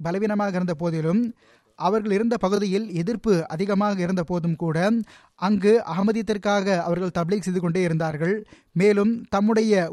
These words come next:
உறவினர்களுக்கு அவர்கள் பையத் செய்து அகமதியத்தில் இணையுமாறு எப்பொழுதும் அறிவுரை கூறிக்கொண்டே இருந்தார்கள். அவர்களுடைய மகன்கள் மற்றும் அவர்களுடைய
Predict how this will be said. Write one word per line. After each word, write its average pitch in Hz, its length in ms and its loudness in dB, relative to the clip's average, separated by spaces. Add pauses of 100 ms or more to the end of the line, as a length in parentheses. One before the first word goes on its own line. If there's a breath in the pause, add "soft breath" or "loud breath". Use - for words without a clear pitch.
உறவினர்களுக்கு 196 640 0
அவர்கள் 180 440 0
பையத் 208 180 0
செய்து 185 360 0
அகமதியத்தில் 196 440 0
இணையுமாறு 180 460 -2
எப்பொழுதும் 185 440 0
அறிவுரை 190 340 0
கூறிக்கொண்டே 175 420 0
இருந்தார்கள். 156 520 -4 (240 loud breath)
அவர்களுடைய 202 840 2
மகன்கள் 202 540 0
மற்றும் 185 380 -2
அவர்களுடைய 180 760 -2